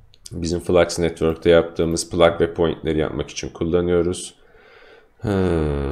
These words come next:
şimdi lava wood. Aa, eskiden yapmıştık gerçi. Belki sistemde bir ihtimal olabilir diyecektim ama fazla iyimser olmuşum.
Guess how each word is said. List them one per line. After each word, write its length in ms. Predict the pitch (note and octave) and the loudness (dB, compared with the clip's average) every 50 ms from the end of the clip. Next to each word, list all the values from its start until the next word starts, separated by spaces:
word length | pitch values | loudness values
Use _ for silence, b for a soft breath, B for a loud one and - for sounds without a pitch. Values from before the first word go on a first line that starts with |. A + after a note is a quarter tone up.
| C#2+ D2+ F2+ G2 - - | -6 -8 -10 -14 -16 -14
şimdi 640 | - - F#2+ F#2+ F2+ E2+ E2 G2 G#2 - - - | -10 -6 -4 -4 -2 -2 0 0 0 0 0 2
lava 240 | F2+ F#2 F#2 G2 F#2+ | 4 4 4 4 4
wood. 280 | F2 F2+ F#2 G#2 A2 - - - - - - _ _ _ _ - - - - - - - | 2 2 0 0 0 -2 -6 -14 -18 -20 -20 _ _ _ _ -20 -20 -20 -20 -20 -12 -8
Aa, 140 | - A2+ A2+ - - - | -6 -6 -6 -6 -8 -6
eskiden 420 | - B2+ B2+ B2+ - - C#3+ D3 D3 | -4 -4 -4 -4 -2 2 2 4 4
yapmıştık 580 | D3 C#3+ - - - D3 - - - - - | 4 2 0 -2 -4 -8 -8 -8 -10 -6 0
gerçi. 360 | - F2+ F2 E2 - - F2 | 2 4 4 2 2 0 0
Belki 280 | G2+ G#2+ A2 A2 - - | 2 2 2 0 -4 -6
sistemde 600 | - - A2 - - - G#2+ G#2 G2+ G#2 G2+ G2 | -6 -6 -6 -6 -4 -2 0 0 0 -2 -2 0
bir 80 | G#2+ G#2 | 2 2
ihtimal 500 | G2+ G2+ - - G#2 G#2 G#2 G#2+ - - | 2 0 -2 -4 -2 0 0 0 0 -2
olabilir 720 | - G2 F#2+ G2+ G2 G#2 G2 G2 G#2 G2 - - - - - F2+ | -2 0 0 0 0 0 2 2 2 0 0 -6 -14 -16 -10 -6
diyecektim 560 | F#2+ F2+ F2 F#2 F2+ F2+ - - B2+ B2 G#2 | -6 -4 -2 -4 -4 -4 -4 -4 -2 0 2
ama 340 | F#2+ G2+ A2 A2 A2 B B B B B B B B B B B - - | 2 2 0 -2 -4 B B B B B B B B B B B -12 -6
fazla 440 | G2+ F#2+ F#2+ F#2+ F2 F2+ F#2+ G2 - | -2 0 0 0 -2 -2 0 0 0
iyimser 600 | - - E2 E2 E2 D#2+ D#2+ - - D#2 D2 D2 | 0 0 0 0 0 0 -2 -2 -2 -2 -2 -2
olmuşum. 840 | - - F#2 F#2+ G2 G2+ G#2 G2+ - - - G#2 G2 G2+ G2 - | 0 2 2 2 2 2 -2 -2 -4 -2 -2 -2 -2 -2 -6 -10